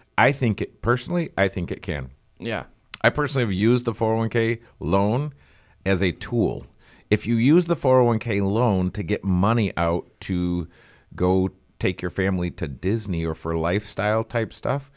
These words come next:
Speaker 1: probably not a great idea. But if you're using the four oh one K loan to improve your balance sheet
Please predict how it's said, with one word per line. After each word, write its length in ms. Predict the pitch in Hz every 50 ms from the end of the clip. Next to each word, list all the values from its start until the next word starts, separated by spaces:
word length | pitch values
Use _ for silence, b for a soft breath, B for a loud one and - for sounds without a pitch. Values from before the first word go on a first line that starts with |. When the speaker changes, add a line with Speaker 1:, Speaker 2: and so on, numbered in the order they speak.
| b b b b b b
Speaker 1:
probably 280 | - 98 101 107 123 131
not 180 | 110 110 110 110
a 40 | 107
great 220 | 82 92 95 98
idea. 400 | 95 92 87 87 95 95 78 69 B B B B B
But 100 | - -
if 120 | 85 - -
you're 80 | 92
using 480 | 92 92 92 107 120 135 135 143 147 143
the 80 | 135 120
four 280 | - - 107 113 110 107
oh 60 | 104
one 140 | 104 98 92
K 360 | - - 107 101 98 95 90
loan 720 | 90 90 87 90 98 101 92 85 80 80 80 85 87 95 95 b b b b b b b b b b _ _ -
to 320 | - - 95 95 92 92 -
improve 560 | - 95 90 85 - - 101 101 107 110 104 101
your 160 | 95 95 90
balance 480 | 78 67 80 78 85 90 98 104 -
sheet 400 | - - - 127 139 147 143 -